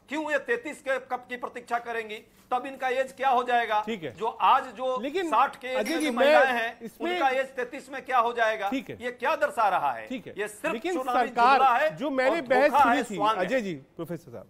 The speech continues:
Speaker 2: जो मैंने बहस सुनी थी और कई लोगों ने, बड़े वक्ताओं ने बोला था सदन में,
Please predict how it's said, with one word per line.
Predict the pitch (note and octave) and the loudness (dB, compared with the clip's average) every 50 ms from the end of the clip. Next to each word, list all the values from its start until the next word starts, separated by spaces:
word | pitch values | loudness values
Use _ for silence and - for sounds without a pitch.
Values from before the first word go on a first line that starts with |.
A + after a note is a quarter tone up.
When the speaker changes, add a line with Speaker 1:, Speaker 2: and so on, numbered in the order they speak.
| _ - | _ -16
Speaker 2:
जो | C3+ F3 A#3+ | -8 -8 -6
मैंने | G#3 G3 G3 G#3+ A#3+ A#3+ | -2 -2 -2 0 -2 -2
बहस | F#3+ F#3 F3+ F#3+ F#3+ | -2 -2 -2 -2 -4
सुनी | F3 - - D#3 C#3 C3+ B2 | -6 -8 -12 -10 -10 -10 -10
थी | - - G2+ F#2 F#2+ _ _ _ _ _ - | -12 -16 -20 -20 -20 _ _ _ _ _ -12
और | D#3+ D#3+ - | -12 -8 -4
कई | A3 A#3 B3 | -4 -2 0
लोगों | A3 G3+ G3 G#3 G3+ | 0 0 0 0 -2
ने, | G3+ G3 | -2 -4
बड़े | E3 C3+ - - - C3+ D#3 F3+ F#3 | -6 -8 -18 -14 -6 -4 -2 -2 -2
वक्ताओं | D#3 D3 - - - C#3+ C#3+ D#3 | -4 -6 -8 -6 -4 -4 -4 -4
ने | D#3 | -6
बोला | C3 A#2+ A#2 A#2+ B2+ | -10 -10 -6 -6 -6
था | A2+ - F#2+ E2+ - _ _ _ _ _ _ - | -6 -8 -14 -20 -20 _ _ _ _ _ _ -12
सदन | C3 A2+ A2 G2 | -10 -10 -10 -12
में, | F2 - | -14 -20